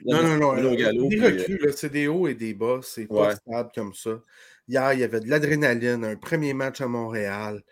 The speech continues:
Speaker 1: Euh, tu sais, t'es in the zone, là, tu sais, soit qu'il aurait pu foirer ben raide, mais dans leur cas, ça les a mis in the zone. Ils ont répliqué coup pour coup, les Leafs marquaient, ils marquaient.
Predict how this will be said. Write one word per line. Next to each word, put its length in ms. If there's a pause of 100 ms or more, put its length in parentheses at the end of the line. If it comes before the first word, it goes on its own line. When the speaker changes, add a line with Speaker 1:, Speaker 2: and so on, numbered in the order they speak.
(400)
Speaker 1:
Euh, 260
tu 120
sais, 240 (160)
t'es 140
in 140
the 220
zone, 360
là, 160
tu 380
sais, 280
soit 180
qu'il 140
aurait 100
pu 100
foirer 380
ben 260
raide, 140
mais 180
dans 200
leur 220
cas, 180 (340)
ça 160
les 160
a 80
mis 180
in 160
the 180
zone. 340 (300)
Ils 100
ont 60
répliqué 400
coup 160
pour 260
coup, 240
les 160
Leafs 280
marquaient, 400
ils 100
marquaient. 580